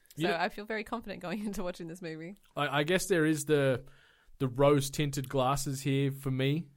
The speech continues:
Speaker 1: because similar to Horizon Zero Dawn, where I say that game was made for me, this movie is very similar.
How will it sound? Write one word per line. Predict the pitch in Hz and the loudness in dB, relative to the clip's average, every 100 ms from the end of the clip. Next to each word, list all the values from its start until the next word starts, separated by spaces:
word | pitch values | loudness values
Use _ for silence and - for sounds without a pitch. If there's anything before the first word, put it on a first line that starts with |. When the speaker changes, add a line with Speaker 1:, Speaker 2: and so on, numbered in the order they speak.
| _ - | _ -8
Speaker 1:
because | 139 135 127 110 - | -2 0 0 -2 -8
similar | - - 175 170 147 | -6 -2 2 2 2
to | 151 127 | 2 2
Horizon | 139 135 139 135 | 4 4 4 2
Zero | 135 123 | 0 0
Dawn, | 123 123 | -2 -4
where | 127 120 | -2 -4
I | |
say | - 120 | -2 -4
that | 117 104 | -4 -8
game | 120 117 117 | -10 -8 -6
was | 110 | -6
made | 120 139 | -4 -4
for | 139 | -4
me, | 139 156 220 _ _ _ _ _ | -4 -4 -6 _ _ _ _ _
this | 135 139 | -6 -2
movie | 135 147 139 127 117 | 2 4 4 2 -2
is | 113 117 | -6 -8
very | 113 135 131 127 | 0 2 2 0
similar. | - 120 104 95 | -4 -6 -6 -8